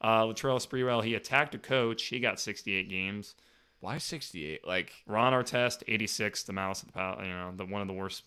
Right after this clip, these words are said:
Speaker 1: you know, sporting events that happened.
Speaker 2: the, these, like, game amounts are so
Speaker 1: Do you know who
Speaker 2: weird.
Speaker 1: number one is? Do you remember? It wasn't, it was anti-doping.
Speaker 2: Oh, shoot. Um,
Speaker 1: Legend. Memphis Grizzly legend. He's a bucket.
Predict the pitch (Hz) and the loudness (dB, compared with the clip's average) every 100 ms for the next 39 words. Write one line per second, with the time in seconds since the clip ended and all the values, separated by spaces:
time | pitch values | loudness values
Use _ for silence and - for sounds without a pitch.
0 | - 123 87 82 85 - 98 95 92 95 | -16 -10 -8 -8 -12 -12 -6 -6 -4 -4
1 | 92 90 87 90 92 95 104 131 - - | -6 -6 -2 -2 0 -2 -4 -6 -10 -20
2 | _ - 117 147 - _ - 87 - - | _ -12 -10 -8 -12 _ -6 -4 -6 -12
3 | - 85 82 71 78 - - 80 113 127 | -6 -6 -4 -8 -10 -12 -12 0 4 4
4 | 123 120 113 104 104 117 113 107 95 98 | 4 2 0 -2 -2 -4 -6 -6 -6 -6
5 | 107 104 - 107 107 107 107 101 104 _ | -8 -8 0 2 2 2 0 -4 -8 _
6 | - 98 95 92 101 95 98 95 92 92 | -6 -4 -4 -6 -8 -6 -4 -4 -6 -10
7 | 90 82 _ _ _ _ _ _ _ _ | -12 -14 _ _ _ _ _ _ _ _
8 | _ _ - 87 87 82 73 - - 82 | _ _ -18 -12 -10 -8 -10 -12 -10 -10
9 | 67 - 90 92 92 92 90 87 - - | -12 -4 0 2 2 0 -4 -8 -16 -20
10 | - _ _ _ _ - 104 107 101 92 | -20 _ _ _ _ -10 -2 0 0 -2
11 | 87 - 180 117 120 113 110 95 101 95 | -8 -6 -2 -2 -2 -4 -4 -4 -6 -6
12 | 98 98 95 95 - 117 110 107 95 87 | -6 -6 -10 -10 -4 -2 0 -2 -2 -6
13 | 92 | -10